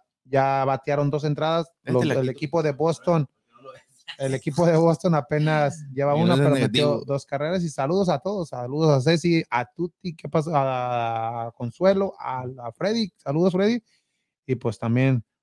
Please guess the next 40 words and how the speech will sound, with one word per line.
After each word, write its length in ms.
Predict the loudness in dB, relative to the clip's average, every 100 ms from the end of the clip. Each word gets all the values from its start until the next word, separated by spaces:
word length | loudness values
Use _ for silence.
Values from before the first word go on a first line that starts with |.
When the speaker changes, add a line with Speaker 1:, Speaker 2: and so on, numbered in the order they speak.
| _ _
Speaker 1:
a 180 | -10 -10
Kevin 380 | -6 -2 0 0
López. 720 | -2 -6 _ -4 -4 -6 -8 -4
Y 140 | -4
pues 460 | 0 0 0 -8 -6
es 340 | 0 0 -2 _
buena 220 | 4 4
suerte 280 | 4 0 0
para 160 | 0 0
el 80 | 0
equipo 280 | -2 0
de 120 | 2 2
los 100 | 2
Rockets 280 | 0 -2
de 80 | -6
Houston. 240 | -6 -4 2
Mañana, 320 | 6 8 8
ya 60 | 8
lo 80 | 8
decíamos, 500 | 6 6 6 6 2 _ _ _
mañana 680 | -2 0 0 -2 -2 -4 -8 _
abren 300 | -4 -2 -2
temporada 440 | -2 -2 -2 -2
en, 100 | -4 -4
en 260 | -6 -2
contra 300 | 0 0 0
de 60 | -4
este 160 | -6
equipo 260 | -12 -2 2
de 80 | 4
Minnesota. 760 | 4 2 2 0 2 0 -2 -4
Al, 440 | -8 -6 -6 -8
será 220 | -10 -6 -4
a 20 |
las 160 | -6
siete 200 | -8 -8 -8
de 80 | -8
la 80 |
noche, 220 | -8 -8
¿no? 60 | -12